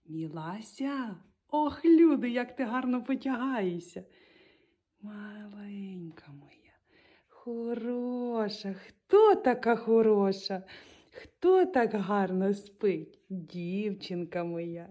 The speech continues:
Люди, яке воно миле. Який гарний хвостик в тебе, да? Тут її улюблена подушка. Вона як лягає спати отак когтями, когтями так драпає, а тоді засинає.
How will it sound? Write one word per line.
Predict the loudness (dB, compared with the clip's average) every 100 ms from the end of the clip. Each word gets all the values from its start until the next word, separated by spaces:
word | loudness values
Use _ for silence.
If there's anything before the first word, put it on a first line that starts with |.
| -18 -12
Люди, | -10 -8 -8 -8 -8 -8 -10 -12 -14
яке | -18 -20 _ -14
воно | -10 -8
миле. | -8 -10 -12 -14 -20 _ -20 _ _ _ _ _ _
Який | _ _
гарний | -20 -20 _
хвостик | _ _ _ -20 -20 _ _
в | _
тебе, | -20 _ -20 _
да? | -20 -20 _ _ _ _ _ _ _
Тут | -18 -10
її | -8 -6 -8
улюблена | -8 -8 -10 -8 -10 -10
подушка. | -10 -8 -6 -6 -8 -12 -12 -10 -8
Вона | -8 -6
як | -8 -8
лягає | -8 -6 -6
спати | -8 -10 -8 -8 -8
отак | -8 -8 -10 -14 -20 -20 _
когтями, | 6 6 6 -2 -4 -4 -4 -8 _ _ _ _ _ _ _ -20
когтями | 2 2 2 -4 -6
так | -4 -6 -6
драпає, | -10 -8 -8 -2 0 0 -2
а | -6
тоді | -6 -6 -6 -6
засинає. | -6 -8 -10 -10 -10 -14